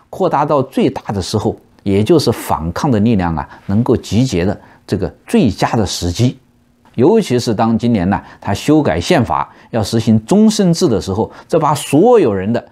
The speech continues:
对他的一点点仅存的幻想就全部给抹除了。现在知识分子是反对他的，整个官僚体制内部的官员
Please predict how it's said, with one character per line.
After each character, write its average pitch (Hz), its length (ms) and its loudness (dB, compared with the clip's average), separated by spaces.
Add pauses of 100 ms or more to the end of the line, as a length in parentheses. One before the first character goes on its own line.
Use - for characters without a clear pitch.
(220)
对 139 120 2
他 131 160 0
的 127 80 0
一 160 160 -2
点 165 360 0
点 101 200 0
仅 104 300 0
存 127 220 0
的 165 60 4
幻 165 220 0
想 90 200 -6 (180)
就 113 140 -4
全 127 200 -2
部 147 120 2
给 131 80 2
抹 110 200 2
除 101 140 -6
了。 104 100 -4 (140)
现 160 160 0
在 170 80 4
知 208 160 2
识 202 80 4
分 190 140 2
子 135 100 2
是 123 100 2
反 107 140 -2
对 95 140 -2
他 98 120 0
的， 92 80 -6 (300)
整 143 300 2
个 208 120 4
官 190 220 0
僚 147 140 0
体 113 220 -8
制 107 220 -6 (340)
内 151 220 2
部 110 80 2
的 - 80 0
官 127 180 0
员 101 220 0